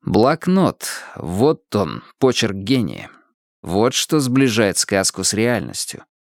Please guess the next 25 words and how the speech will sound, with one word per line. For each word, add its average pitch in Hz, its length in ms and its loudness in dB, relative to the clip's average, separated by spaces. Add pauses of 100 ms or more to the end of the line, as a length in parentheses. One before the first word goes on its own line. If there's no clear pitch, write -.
(180)
Без 117 240 0
этой 170 220 2
связи 165 420 4
мы 156 160 4
так - 400 -2
ничего 147 440 4
и 151 60 4
не 139 140 4
поймем. 123 500 2 (420)
И - 80 -2
фокус 156 440 2
так 151 240 2
и 151 40 6
не 156 140 4
выйдет 127 300 2
за 113 160 4
рамки 113 300 0
сцены 123 560 2
или, 95 300 2
в 80 120 -6
нашем 90 340 0
случае, 156 500 0
старого 98 440 0
заводского 123 540 2
гаража. 151 520 2